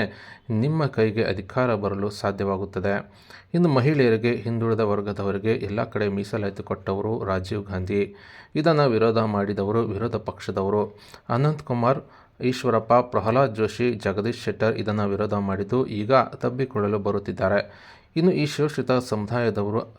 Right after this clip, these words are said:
ಅವರ ಸ್ವಾರ್ಥಕ್ಕೋಸ್ಕರ ಆರ್ ಎಸ್ ಎಸ್, ಬಿ ಜೆ ಪಿಯನ್ನೇ ಸೇರಿ ನಿಮ್ಮ ದಾರಿ ತಪ್ಪಿಸುವ ಕೆಲಸ ಮಾಡುತ್ತಿದ್ದು,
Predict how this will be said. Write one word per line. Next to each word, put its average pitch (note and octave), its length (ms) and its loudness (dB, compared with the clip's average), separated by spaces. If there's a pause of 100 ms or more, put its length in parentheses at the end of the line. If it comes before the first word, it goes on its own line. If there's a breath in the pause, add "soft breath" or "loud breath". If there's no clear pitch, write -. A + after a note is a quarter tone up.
(180)
ಅವರ A2 220 2
ಸ್ವಾರ್ಥಕ್ಕೋಸ್ಕರ A2 840 -2 (640 loud breath)
ಆರ್ A#2+ 180 6
ಎಸ್ D3 160 0
ಎಸ್, D3 160 0
ಬಿ G2+ 220 -2
ಜೆ B2 140 -2
ಪಿಯನ್ನೇ A2 380 0
ಸೇರಿ G#2 320 -2
ನಿಮ್ಮ G2+ 280 -2
ದಾರಿ G#2+ 280 -2
ತಪ್ಪಿಸುವ G#2 480 -4
ಕೆಲಸ G2+ 320 -2
ಮಾಡುತ್ತಿದ್ದು, G#2+ 680 0